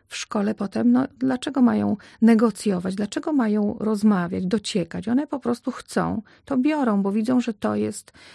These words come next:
no właśnie, nauczone też z, z zabawką, grą, nauczone, że to efektywne jest zwyczajnie.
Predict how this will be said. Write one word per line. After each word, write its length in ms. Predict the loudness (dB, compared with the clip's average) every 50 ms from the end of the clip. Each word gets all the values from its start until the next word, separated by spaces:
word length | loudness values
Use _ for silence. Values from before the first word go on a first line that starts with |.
| -14 _ -2
no 140 | -2 0
właśnie, 340 | 0 -2 -4 -4 -2 0 0
nauczone 420 | 2 2 2 0 0 0 0 0 0
też 280 | -2 -4 -4 -4 -6
z, 80 | -10 -10
z 180 | -10 -10 -10 -8
zabawką, 640 | -8 -6 -6 -6 -6 -8 -8 -10 -8 -4 -4 -2 -2
grą, 320 | -2 -2 -2 -2 -2 -4 -6 -10 -20 -20 -20 _ -4
nauczone, 400 | -2 0 0 0 0 0 0 0
że 100 | 0 0
to 240 | -2 -2 -2 -2 -2
efektywne 680 | -4 -6 -6 -6 -10 -6 -2 -2 0 0 0 -2 -2 -4
jest 260 | -6 -8 -12 -12 -8
zwyczajnie. 580 | -8 -6 -6 -4 -6 -6 -4 -6 -6 -8 -8